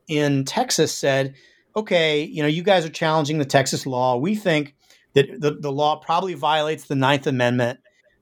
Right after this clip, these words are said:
and so it's unconstitutional, but we're not gonna strike the Texas criminal law down because of a principle called abstention,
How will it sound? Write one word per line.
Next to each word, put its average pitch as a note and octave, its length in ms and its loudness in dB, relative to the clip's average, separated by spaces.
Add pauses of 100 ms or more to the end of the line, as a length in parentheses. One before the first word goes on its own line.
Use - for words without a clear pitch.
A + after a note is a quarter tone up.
and C3+ 120 2
so C#3 260 2
it's C3+ 140 -2
unconstitutional, C#3+ 680 0
but D3+ 520 -2 (480)
we're E3+ 160 -4
not G#3+ 240 2
gonna A3+ 140 0
strike F3 420 0
the E3+ 60 -16
Texas - 560 0
criminal D#3 360 0
law C3 240 2
down F#3+ 500 -2
because D3 520 -2 (320)
of C#3 120 4
a C#3+ 60 0
principle D#3 480 0
called C3+ 280 0
abstention, C#3 920 0